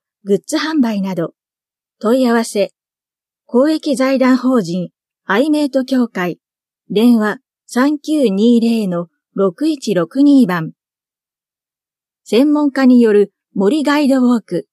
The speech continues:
日時、四月二十日土曜日、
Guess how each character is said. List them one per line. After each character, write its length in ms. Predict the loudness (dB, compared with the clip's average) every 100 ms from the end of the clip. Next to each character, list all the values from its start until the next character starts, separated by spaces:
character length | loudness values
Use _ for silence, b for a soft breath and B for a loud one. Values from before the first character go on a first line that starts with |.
| _ _ _ _ _ _ _ _ _ _
日 300 | 0 0 -2
時、 240 | -4 -8 _ _ _
四 180 | -8 -4
月 260 | -2 -4 -8
二 140 | -10
十 140 | -8 -4
日 160 | -2
土 100 | 0
曜 220 | 0 0
日、 240 | -2 -4